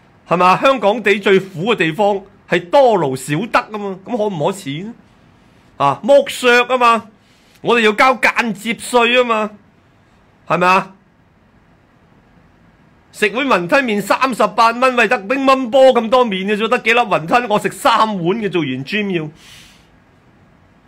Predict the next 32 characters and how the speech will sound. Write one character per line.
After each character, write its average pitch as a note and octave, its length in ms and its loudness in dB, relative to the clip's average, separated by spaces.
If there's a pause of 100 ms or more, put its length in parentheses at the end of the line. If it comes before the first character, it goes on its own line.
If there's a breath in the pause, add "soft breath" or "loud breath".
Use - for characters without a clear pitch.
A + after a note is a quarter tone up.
(120)
點 G3+ 140 -4
解 C#4+ 100 2
會 B3 140 0
咁 A3+ 260 0
貴？ A3 300 4
喂， G3 140 0
嗰 E3 180 -8
度 D#3 160 -6
十 - 160 -6 (140)
零 A#2 220 -8
蚊， F3 240 -6 (180)
每 C#3+ 180 -4
碗 D3+ 180 -4
麵 D3 180 -4
十 C#3 160 -4 (120)
蚊， F3 200 -4
可 E3 120 -4
能 C3 180 -4
要 C#3 80 -8
交 E3+ 220 0
租 E3+ 260 -2
用 B2 220 -6
嘅。 A#2+ 120 -12 (1900)
我 F3 120 -2
食 G3 160 -4
三 A#3 380 0
碗 G3 120 0
大 F#3 140 -2
概 F3+ 100 -2
百 F3 260 -2
零 B2+ 200 -6
蚊， G3 260 -6